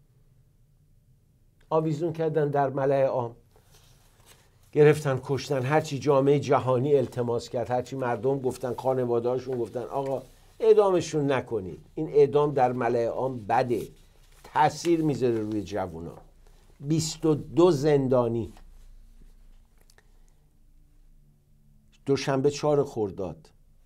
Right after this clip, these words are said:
در زندان قزلحصار اعدام شدن. سازمان حقوق بشر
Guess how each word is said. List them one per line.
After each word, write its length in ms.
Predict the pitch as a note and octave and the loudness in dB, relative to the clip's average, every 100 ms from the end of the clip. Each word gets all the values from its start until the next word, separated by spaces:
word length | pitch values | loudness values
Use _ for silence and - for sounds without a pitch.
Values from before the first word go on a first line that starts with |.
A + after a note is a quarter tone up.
| _ | _
در 160 | G#2 G#2 | -10 -10
زندان 520 | F#2 G#2+ G#2 A2+ A#2+ | -8 -8 -6 -6 -8
قزلحصار 760 | G#2+ A2 G2 G2 F#2+ - A#2+ A2 | -8 -8 -8 -8 -10 -6 -6 -6
اعدام 420 | G#2 F2+ E2+ D2+ - | -6 -8 -8 -10 -12
شدن. 340 | - - - _ _ _ _ _ _ _ _ _ _ | -20 -20 -20 _ _ _ _ _ _ _ _ _ _
سازمان 500 | - A#2+ A#2+ A2+ C3+ | -8 -2 -2 -2 -2
حقوق 300 | B2 A#2+ A2 | -2 -4 -6
بشر 520 | G#2+ A2 - B2 C3+ | -8 -8 -8 -10 -10